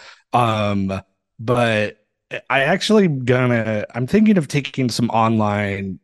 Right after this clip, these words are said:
uh, writing courses through a, a certain university, um, which is mostly just continuing education. So I don't have to go through all the bureaucracy. I can just pay. And I just,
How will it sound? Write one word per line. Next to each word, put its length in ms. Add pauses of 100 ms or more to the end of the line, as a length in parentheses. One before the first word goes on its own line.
(160)
uh, 640
writing 420
courses 880 (540)
through 800
a, 200 (300)
a 80
certain 380
university, 920 (460)
um, 680 (460)
which 300
is 160
mostly 420
just 240
continuing 640
education. 680
So 160
I 40
don't 120
have 140
to 100
go 200
through 320
all 100
the 140
bureaucracy. 920
I 100
can 180
just 320
pay. 640
And 140
I 100
just, 260